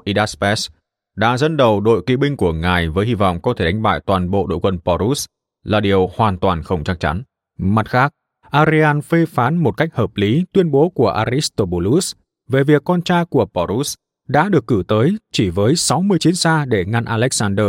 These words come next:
băng qua sông Hydaspes và tán dương vị hoàng đế đã dám từ chối việc liều mạng tấn công người Ba Tư ngay trong đêm tại Gaugamela, theo lời khuyên của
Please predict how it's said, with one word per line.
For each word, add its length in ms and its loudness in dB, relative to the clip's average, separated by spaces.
băng 180 0
qua 200 0
sông 280 -2
Hydaspes 600 -2
và 260 0
tán 240 2
dương 200 0
vị 80 2
hoàng 240 0
đế 260 2
đã 280 0
dám 300 0
từ 180 2
chối 220 2
việc 280 0
liều 200 4
mạng 280 0
tấn 200 2
công 240 0
người 120 2
Ba 180 0
Tư 300 2
ngay 260 0
trong 200 -2
đêm 180 2
tại 260 0
Gaugamela, 680 0
theo 140 2
lời 120 4
khuyên 300 0
của 260 0